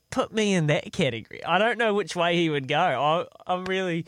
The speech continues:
I think it's a great conversation, um, as Ricardo seems to have most nights on Extra Time, um, with Pete. So great stuff. I don't know. Double eight double three.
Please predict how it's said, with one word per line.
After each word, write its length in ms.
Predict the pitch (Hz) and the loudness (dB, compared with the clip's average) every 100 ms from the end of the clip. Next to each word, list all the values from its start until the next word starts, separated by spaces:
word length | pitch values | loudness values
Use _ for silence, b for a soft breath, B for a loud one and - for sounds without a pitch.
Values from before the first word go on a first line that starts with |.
| B B - | B B -2
I 100 | 202 | 0
think 120 | 208 | 0
it's 120 | 165 | -2
a 40 | |
great 300 | 156 175 196 | 0 0 0
conversation, 800 | 208 170 147 156 156 - 123 123 | -2 -2 0 2 2 0 -4 -4
um, 360 | 135 131 120 120 | 0 0 0 -2
as 360 | 139 135 117 - | 0 0 -2 -6
Ricardo 540 | 143 135 151 156 143 | -6 0 0 2 0
seems 360 | 123 143 131 120 | 0 -4 -4 -2
to 100 | 127 | 0
have 400 | 131 139 131 113 | 2 0 -2 -4
most 340 | 135 139 - | -2 -2 -2
nights 380 | 131 139 143 - - B B B | -2 -2 -4 -6 -12 B B B
on 140 | 117 135 | -4 -4
Extra 320 | 139 - 117 | -4 -8 -8
Time, 420 | - 135 120 110 | -2 -2 -2 -4
um, 300 | 107 113 113 | -4 -4 -4
with 260 | 120 117 - | -6 -8 -6
Pete. 320 | 135 131 - | -6 -6 -8
So 280 | - 120 117 B B B | -6 -4 -4 B B B
great 320 | - 180 254 - | -2 0 0 -4
stuff. 560 | - - 120 151 139 - | -8 -4 0 0 -2 -2
I 160 | 143 208 | 0 2
don't 120 | 180 | 2
know. 180 | 190 - | 2 4
Double 340 | 196 247 269 | 2 2 2
eight 160 | 294 226 | 2 2
double 300 | 247 214 202 | 0 0 -4
three. 420 | - 202 214 | 0 2 2